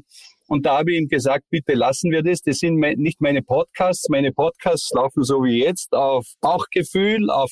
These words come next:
Ding, äh, so wie es halt ist, äh, und ich bin ein Freund de-, des Live-Faktors. Ja, das war also für mich irgendwas, wo ich gedacht hab, auch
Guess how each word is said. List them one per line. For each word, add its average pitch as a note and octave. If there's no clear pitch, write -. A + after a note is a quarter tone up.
Ding, F3+
äh, C#3+
so E3+
wie E3+
es D3+
halt C3+
ist, F#3+
äh, D3
und C#3+
ich C#3
bin E3
ein C3+
Freund D3
de-, C3
des C3
Live-Faktors. A#2
Ja, D3
das D3
war D#3+
also D#3+
für C#3+
mich D#3+
irgendwas, D3
wo D3
ich C#3
gedacht D3+
hab, E3+
auch G3+